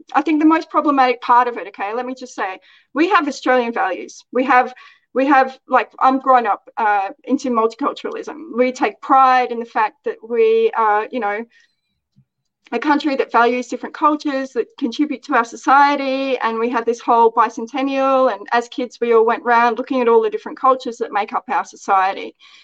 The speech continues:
So we were taught to identify as a mixed country, multicultural country, to respect other cultures, right? Not saying that we did, that, that it, that, that it was instant and that it, but I, I love different cultures. So of course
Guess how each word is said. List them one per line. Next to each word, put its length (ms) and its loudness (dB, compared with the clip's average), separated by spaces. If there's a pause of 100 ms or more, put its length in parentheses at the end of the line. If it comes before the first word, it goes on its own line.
So 220 2
we 260 0
were 360 4 (140)
taught 240 -4
to 200 -8
identify 1000 0
as 360 0
a 100 -2
mixed 480 -6 (260)
country, 540 -8 (160)
multicultural 720 -2
country, 420 -10 (420)
to 80 -6
respect 420 -4
other 180 0
cultures, 680 -6 (440)
right? 260 2 (100)
Not 200 2
saying 220 2
that 120 -4
we 120 -2
did, 440 -2
that, 260 -4
that 160 0
it, 180 -8
that, 200 -2 (120)
that 200 0
it 60 -12
was 160 0
instant 500 0
and 180 0
that 120 -2
it, 140 -4 (120)
but 240 -4
I, 380 4
I 140 4
love 200 -2 (200)
different 280 -14
cultures. 460 -10
So 260 0
of 120 -2
course 280 0